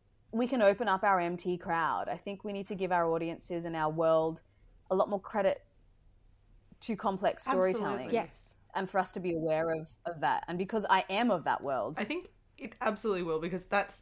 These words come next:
Speaker 2: and
Speaker 3: Yes.
Speaker 2: everything that you've described, and I can't wait to be able to actually come and see it. But everything you've described is exactly the kind of theatre that I think not only do,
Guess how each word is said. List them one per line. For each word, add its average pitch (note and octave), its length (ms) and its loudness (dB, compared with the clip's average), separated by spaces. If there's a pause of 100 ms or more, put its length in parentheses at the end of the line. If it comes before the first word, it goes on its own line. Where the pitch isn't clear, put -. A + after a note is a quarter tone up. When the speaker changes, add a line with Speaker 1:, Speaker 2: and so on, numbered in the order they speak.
Speaker 2:
and - 100 -16 (220)
Speaker 3:
Yes. G#3 340 0
Speaker 2:
everything A#3+ 340 2
that G#3 100 0
you've F#3+ 140 -4
described, D3 480 -2
and D#3+ 360 -6
I F3+ 60 -4
can't F3+ 440 0
wait D#3+ 320 -6 (320)
to D3 380 -8 (260)
be E3 160 -2
able D3 180 -6
to F3+ 100 -4
actually F3 220 -8
come D3 300 -2
and D#3 160 -8
see E3+ 180 -4
it. - 260 -12
But A#3+ 120 2
everything B3 340 4
you've A3+ 120 2
described F#3 560 2
is F#3 340 -4
exactly F3 420 -2
the F3+ 100 -2
kind F3+ 220 -2
of E3+ 80 -6
theatre E3 300 -2
that E3 140 -4
I D#3+ 80 0
think E3+ 240 -4
not A#3 180 2
only A3+ 220 2
do, F#3 320 -2